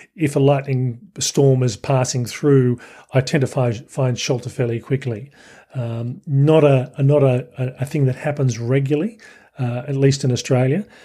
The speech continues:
uh, but certainly something that you need to consider and plan for if, uh,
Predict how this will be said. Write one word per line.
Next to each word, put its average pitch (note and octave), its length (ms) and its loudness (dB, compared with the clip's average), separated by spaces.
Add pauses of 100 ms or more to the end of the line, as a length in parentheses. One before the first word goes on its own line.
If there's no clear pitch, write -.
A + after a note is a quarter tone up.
(260)
uh, B2+ 200 -4
but C3+ 200 -2
certainly C3+ 320 0
something C#3 380 0
that B2 160 -6
you B2 100 -2
need C3+ 300 2
to C3+ 60 -8
consider B2 440 -4
and A#2 140 -6
plan A#2+ 340 -2
for A#2 380 -4
if, - 260 -10
uh, A2+ 120 -4